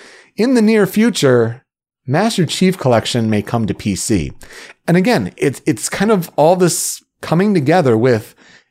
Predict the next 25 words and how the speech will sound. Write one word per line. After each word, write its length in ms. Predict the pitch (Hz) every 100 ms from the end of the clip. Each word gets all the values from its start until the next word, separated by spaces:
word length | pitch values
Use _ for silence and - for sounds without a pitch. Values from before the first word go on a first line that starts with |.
| _
you 100 | 127
know, 80 | 123
the 120 | 117
storefront 600 | - 160 190 170 120 92
backend 480 | 104 98 110 92 -
coming 320 | 143 156 151
together. 680 | 147 165 160 101 85 82 - -
Could 200 | - 120
people, 500 | - 160 151 139 127 - _ - _
you 100 | 123
know, 320 | 120 117 107 _ -
just 220 | - 127 123
not 200 | 156 175
necessarily 340 | 160 170 156
be 400 | 143 147 135 123 - _
getting 360 | 160 156 156 - -
an 160 | 143 131 -
Xbox 640 | 151 - - 151 143 -
One 260 | 139 139 123
port 380 | - 196 196
of 120 | 113 110
Master 320 | 110 104 95
Chief 220 | - 110
Collection, 440 | - 113 113 127
but 260 | 120 151